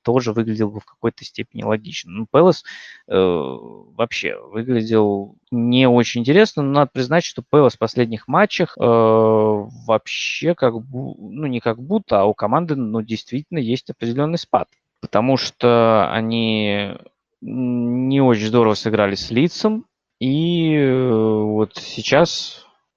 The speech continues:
э, у них, э, ну, в плане результата не очень удачная серия идет из, э, четырех матчей без побед, но там были и неплохие матчи с плохим результатом. Э, но в целом, э, команда сейчас, э, не очень много создает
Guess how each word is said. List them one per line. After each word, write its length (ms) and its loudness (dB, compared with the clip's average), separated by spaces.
э, 80 -4
у 360 0
них, 460 -4
э, 260 -10
ну, 300 0
в 140 -20
плане 260 2
результата 560 0
не 140 -6
очень 300 -10
удачная 380 -6
серия 420 2
идет 360 -4
из, 380 -12
э, 480 -10
четырех 380 -6
матчей 320 -6
без 160 -8
побед, 500 2
но 260 0
там 320 0
были 260 4
и 280 -2
неплохие 580 -2
матчи 360 -2
с 340 -10
плохим 440 -4
результатом. 540 -4
Э, 580 -6
но 340 -2
в 100 -6
целом, 500 4
э, 260 -2
команда 420 2
сейчас, 680 0
э, 60 -10
не 1300 -6
очень 240 0
много 140 -2
создает 580 2